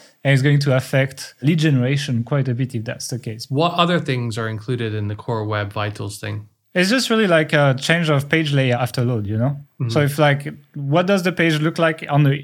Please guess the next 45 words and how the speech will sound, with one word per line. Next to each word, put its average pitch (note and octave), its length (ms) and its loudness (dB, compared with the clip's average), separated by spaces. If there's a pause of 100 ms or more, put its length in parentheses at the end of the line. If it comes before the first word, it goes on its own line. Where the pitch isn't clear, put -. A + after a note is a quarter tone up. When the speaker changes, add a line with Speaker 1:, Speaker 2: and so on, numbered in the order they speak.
Speaker 1:
initial D#3+ 360 2
load D#3 340 2
without C#3+ 300 4
the C3 100 2
asynchronous C3+ 580 2
stuff, C3+ 280 -2
et A#2 80 -6
cetera? G3 260 -2 (240)
And C#3+ 100 2
what E3 140 4
does E3+ 160 2
it D#3+ 140 0
look E3 180 -2
like D3+ 260 2
three D#3+ 180 0
seconds C#3 400 0
later, A#2+ 380 -2
you A2 80 0
know? C3+ 120 2
As B2+ 180 0
if, A#2+ 260 -2
if D3 160 -2
it's C3 120 0
very F#3+ 200 2
different, F3+ 440 0 (340)
if C3+ 160 2
it D3 100 0
moves F3 280 4
around E3 340 4
a D#3+ 60 6
lot, D#3 140 2
so, C#3+ 100 0
like, C3 180 2
say D3+ 160 0
you C3+ 160 2
wanted C3+ 200 4
to C#3 200 -2
scroll E3 340 0
the C#3 120 2
article E3 400 2
and C3+ 100 6
a A#2+ 60 2
pop-up D#3 320 0
pops C3 240 2
up, F#3+ 200 0